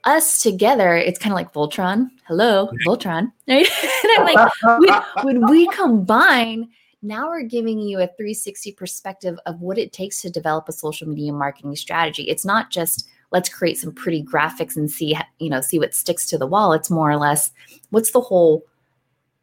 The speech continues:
Speaker 1: content planning creation process? How are you going to measure results? And so it's
Speaker 2: Mm.
Speaker 1: nice to have it in a book,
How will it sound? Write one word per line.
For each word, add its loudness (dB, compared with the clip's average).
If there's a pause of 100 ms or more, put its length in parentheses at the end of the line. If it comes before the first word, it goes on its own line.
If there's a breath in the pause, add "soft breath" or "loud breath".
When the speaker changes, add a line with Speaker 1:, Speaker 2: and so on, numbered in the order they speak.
Speaker 1:
content -2 (120)
planning -2
creation 0
process? -4
How -2
are 2
you 0
going 0
to 2
measure 2
results? -2 (560 loud breath)
And 2
so 4
it's 2
Speaker 2:
Mm. 2
Speaker 1:
nice 0
to 0
have -2
it -4
in -4
a 0
book, 2